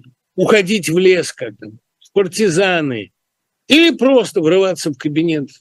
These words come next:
начальника Юденрата и расстреливать. Я не знаю. Один вариант. Э, пассивное ожидание конца — это рабство, это стыд. Это, как сказала Голда Меир,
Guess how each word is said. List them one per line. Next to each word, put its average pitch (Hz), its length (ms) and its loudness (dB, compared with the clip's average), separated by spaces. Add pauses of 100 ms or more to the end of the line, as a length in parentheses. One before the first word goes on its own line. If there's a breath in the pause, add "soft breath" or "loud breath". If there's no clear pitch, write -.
(120)
начальника 135 560 -8
Юденрата 160 540 -4
и 143 60 -2
расстреливать. 120 920 -6
Я 185 160 -4
не 247 140 0
знаю. 147 500 -8 (500 soft breath)
Один 202 380 2
вариант. 135 440 -2 (280)
Э, 120 160 -8 (120)
пассивное 175 680 0
ожидание 160 580 -2
конца — 196 640 -2 (540 soft breath)
это 208 300 2
рабство, 147 600 -2
это 180 360 -2
стыд. 131 440 -4
Это, 170 160 -6
как 190 180 -2
сказала 170 280 -2
Голда 160 380 0
Меир, 214 440 0